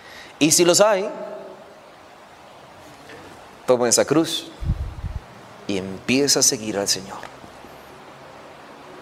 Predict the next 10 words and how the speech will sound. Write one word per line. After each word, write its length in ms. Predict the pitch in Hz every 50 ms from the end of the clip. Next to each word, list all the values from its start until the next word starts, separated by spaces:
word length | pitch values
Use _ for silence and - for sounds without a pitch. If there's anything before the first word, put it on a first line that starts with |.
| - - - - - - - - - - - 92 90 - - - - - - - - - - - - - - - - - - - - - - -
Porque 300 | 123 127 120 117 - 117
a 80 | 123
Él 100 | 127 139
lo 120 | 170 180 180
criticaron, 680 | - 175 156 131 117 101 - - 135 135 110 92 82 - - - - - - - - - - - - - - - - - - - - - - - - - - - - - - - - - - - - -
porque 260 | 117 123 - - 131
a 40 | 127
Él 80 | 131 139
lo 80 | 165
humillaron, 680 | 175 165 147 127 117 110 123 135 139 123 98 90 92